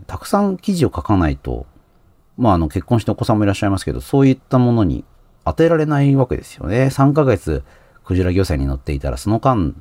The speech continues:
売り上げゼロですよね。で、まあ、最終的にはもちろんそれをまとめて、まあ、本にされたり、記事にされたりするわけですけれども、まあ、決して割がいいとは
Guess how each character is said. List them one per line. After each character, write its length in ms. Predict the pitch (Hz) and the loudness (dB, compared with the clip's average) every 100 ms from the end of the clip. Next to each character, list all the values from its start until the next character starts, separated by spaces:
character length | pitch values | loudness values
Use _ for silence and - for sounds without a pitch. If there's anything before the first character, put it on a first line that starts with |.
| - | -8
売 100 | 85 | -2
り 80 | 110 | 2
上 80 | 123 | 2
げ 80 | |
ゼ 140 | 113 147 | 4 2
ロ 220 | 78 - - _ _ _ _ | 0 -6 -14 _ _ _ _
で 80 | 67 | -12
す 120 | - | -12
よ 80 | - | -8
ね。 280 | 95 151 147 - _ _ _ | 0 0 0 -6 _ _ _
で、 60 | 196 | -2
ま 60 | 180 | 0
あ、 40 | |
最 160 | 226 277 | 2 4
終 100 | 285 | 4
的 160 | 294 | 6
に 60 | 294 | 6
は 60 | 131 | 4
も 140 | 117 | 2
ち 80 | 131 | 0
ろ 40 | |
ん 40 | 85 | 0
そ 100 | 98 | 0
れ 60 | |
を 20 | 85 | 0
ま 140 | 80 | -2
と 100 | 110 | 0
め 140 | 110 | -2
て、 300 | - 104 98 - _ _ - | 0 -2 -2 -6 _ _ -8
ま 60 | 87 | -2
あ、 20 | |
本 180 | 123 92 | 0 0
に 80 | |
さ 120 | 73 82 | 0 -2
れ 100 | 90 | 0
た 100 | 120 | 0
り、 120 | 85 | 0
記 100 | 101 | -2
事 80 | 85 | -2
に 80 | |
さ 140 | 71 82 | -2 -4
れ 80 | 127 | 0
た 100 | 381 | 0
り 100 | - | 0
す 140 | - | -2
る 140 | 82 | -4
わ 100 | 80 | -4
け 100 | - | -6
で 60 | 65 | -10
す 120 | - | -10
け 100 | - | -12
れ 60 | 65 | -10
ど 100 | 69 | -6
も、 340 | 95 98 67 | -2 -2 -4
ま 100 | 67 | -6
あ、 20 | 67 | -6
決 200 | 78 - | -6 -2
し 40 | |
て 160 | 220 180 | 2 2
割 240 | 160 202 | 2 0
が 140 | 208 | -2
い 120 | 208 180 | -2 -4
い 60 | |
と 180 | - 80 | -2 -2
は 180 | 64 | -2